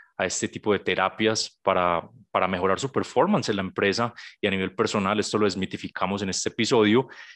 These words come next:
y también porque es muy interesante porque Gerardo es solo founder. Gerardo es el único fundador de Brand Me. Entonces también ham-, hablamos un poco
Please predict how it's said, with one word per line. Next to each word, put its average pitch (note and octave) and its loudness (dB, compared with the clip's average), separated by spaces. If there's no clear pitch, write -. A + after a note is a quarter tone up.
y D#3 0
también C3+ 0
porque F3 0
es F3 -2
muy G3 2
interesante A#2 0
porque A#2 -2
Gerardo G#2+ 0
es A2+ -2
solo A#2 4
founder. G#2+ 0
Gerardo G2+ 0
es A2+ -4
el A#2 0
único A#2 -2
fundador F#2+ 0
de A2 0
Brand G2+ 0
Me. C#3 -4
Entonces G#2 -6
también G2 -2
ham-, G#2 0
hablamos G#2 0
un G#2+ -4
poco A2 0